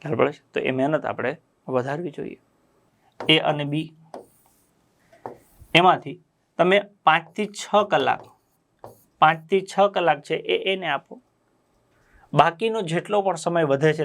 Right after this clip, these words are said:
તમારી પાસે, આઠેક કલાક જેટલો, આઠથી દસ કલાકમાંથી જે વધે એ બીને આપો. એમાંય માની લો કે જેને અહીંયા ગણિત અને રિઝનિંગ ફાવે છે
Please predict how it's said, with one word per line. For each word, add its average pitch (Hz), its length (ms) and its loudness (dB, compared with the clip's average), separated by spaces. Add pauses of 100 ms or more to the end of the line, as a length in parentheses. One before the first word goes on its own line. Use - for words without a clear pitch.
તમારી 139 300 0
પાસે, 127 220 0
આઠેક 143 420 -2
કલાક 139 320 2
જેટલો, 127 220 -4
આઠથી 139 420 -4
દસ 139 220 -4
કલાકમાંથી 135 520 -2
જે 190 140 4
વધે 131 260 -6 (720)
એ 156 60 4
બીને 151 340 0
આપો. - 240 -8 (960)
એમાંય 185 320 6
માની 190 200 2
લો 196 180 0
કે 180 60 -2
જેને 160 320 0 (540)
અહીંયા 156 320 4
ગણિત 165 340 2
અને 151 180 0
રિઝનિંગ 147 420 0 (220)
ફાવે 185 420 6
છે 120 140 -8